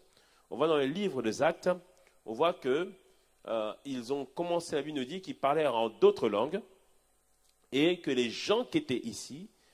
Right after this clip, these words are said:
les gens qui étaient venus, les entendaient parler chacun dans leur langue maternelle. Donc il y a deux interprétations possibles, euh, que, que les études, euh, les études, enfin les, euh,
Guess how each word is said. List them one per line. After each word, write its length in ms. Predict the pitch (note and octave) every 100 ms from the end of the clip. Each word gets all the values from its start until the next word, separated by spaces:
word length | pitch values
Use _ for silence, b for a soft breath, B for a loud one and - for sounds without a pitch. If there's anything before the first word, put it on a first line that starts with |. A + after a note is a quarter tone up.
| b -
les 80 |
gens 200 | G3+ F3
qui 100 | F3
étaient 160 | C3 C3
venus, 380 | G#2+ A2+ E3 D#3+
les 320 | B2+ C3+ C3
entendaient 480 | D3+ D3+ D#3 D3 F3+
parler 560 | - - D3+ C#3 E3+ E3+
chacun 760 | - - F#3+ F#3 - E3 F3+ B B B - A2
dans 220 | C#3+ D#3+
leur 200 | C#3 A#2
langue 260 | B2 C#3+ A#2
maternelle. 640 | A2 B2 B2 F#2+ F#2 - - b b b
Donc 180 | G2+ G2
il 40 | G2+
y 20 |
a 40 |
deux 300 | F#2+ G3 F#3+
interprétations 800 | F3 C3+ - A#2 A2 - G#2+ B2+
possibles, 600 | - G#2 - G#2+ A2+ D3 b b b -
euh, 200 | F#2+ F2+
que, 220 | - G#2
que 160 | G2+ G#2+
les 300 | G#2 G2 G2+
études, 380 | G2+ - A2 G2
euh, 720 | F#2 F2+ F2 E2+ D#2+ D#2+ D2
les 280 | F#2 F2 G2
études, 240 | - F2+
enfin 160 | E2+ F#2+
les, 200 | F2+
euh, 60 | E2